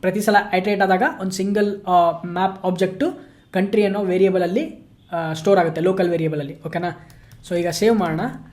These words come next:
ಸೇವ್ ಮಾಡಿಬಿಟ್ಟು ವಾಪಸ್ ಬ್ರೌಸರಿಗೆ ಹೋಗೋಣ. ಬ್ರೌಸರಲ್ಲಿ ನಾನು just ಕ್ಲಿಕ್ ಬ್ಯಾಕ್ ಅಂತ ಕೊಟ್ಟು ನಾನೊಂದು ಎರಡು ಸಲ ರಿಫ್ರೆಶ್ ಮಾಡ್ತೀನಿ. ಕಾಂಟ್ಯಾಕ್ಟ್ ಅಸ್ಸಿಗೆ ಹೋಗೋಣ. ಡ್ರಾಪ್ ಡೌನಲ್ಲಿ ಎಲ್ಲ ವ್ಯಾಲ್ಯೂಸು ಪಾಪ್ಯುಲೇಟ್ ಆಗಿದೆ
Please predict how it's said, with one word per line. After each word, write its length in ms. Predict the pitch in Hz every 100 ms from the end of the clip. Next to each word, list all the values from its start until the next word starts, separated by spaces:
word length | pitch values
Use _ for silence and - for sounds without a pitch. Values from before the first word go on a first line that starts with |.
| - -
ಸೇವ್ 220 | - 202
ಮಾಡಿಬಿಟ್ಟು 380 | 214 180 170 240 247
ವಾಪಸ್ 280 | 175 185 160
ಬ್ರೌಸರಿಗೆ 400 | 170 175 185 165
ಹೋಗೋಣ. 220 | 156 170 247 - - - - - - - - -
ಬ್ರೌಸರಲ್ಲಿ 600 | 165 180 202 175 165 269
ನಾನು 280 | - 160 160
just 420 | 170 - - -
ಕ್ಲಿಕ್ 220 | 175 160
ಬ್ಯಾಕ್ 320 | 160 160 165
ಅಂತ 140 | 175 160
ಕೊಟ್ಟು 300 | 156 147 233 254 - - - _ - - - _ _ -
ನಾನೊಂದು 240 | 190 185
ಎರಡು 100 | 170
ಸಲ 140 | 202 214
ರಿಫ್ರೆಶ್ 460 | 208 220 240 -
ಮಾಡ್ತೀನಿ. 540 | 185 165 160 214 277 - - - - _ - _ -
ಕಾಂಟ್ಯಾಕ್ಟ್ 320 | 175 202 220
ಅಸ್ಸಿಗೆ 220 | 208 175 180
ಹೋಗೋಣ. 240 | 160 160 226 269 - - - _ _ _ _ - 165
ಡ್ರಾಪ್ 200 | 185 190
ಡೌನಲ್ಲಿ 300 | 196 180 277
ಎಲ್ಲ 380 | - - 170 185
ವ್ಯಾಲ್ಯೂಸು 680 | 185 170 160 320 330 - -
ಪಾಪ್ಯುಲೇಟ್ 400 | 160 170 160 151
ಆಗಿದೆ 380 | 139 123 -